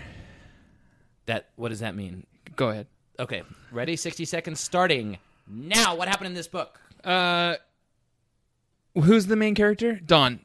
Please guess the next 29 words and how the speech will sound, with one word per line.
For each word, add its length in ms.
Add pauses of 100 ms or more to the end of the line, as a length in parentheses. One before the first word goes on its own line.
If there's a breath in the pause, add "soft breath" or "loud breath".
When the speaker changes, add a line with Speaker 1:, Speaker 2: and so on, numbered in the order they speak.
Speaker 2:
Dawn, 500 (280)
uh, 380
moved 320
to 80
Stony 280
Brook, 180
Connecticut 360
with 100
her 80
parents. 580 (200)
Um, 440
she, 720 (260)
uh, 200
goes 200
back 180
to 60
California. 800 (200)
Um, 320
she 160
visits 440
Disneyland 640
Daddy, 500
which 160
is 140
the 60
name 200
of 80
her 120
daddy. 480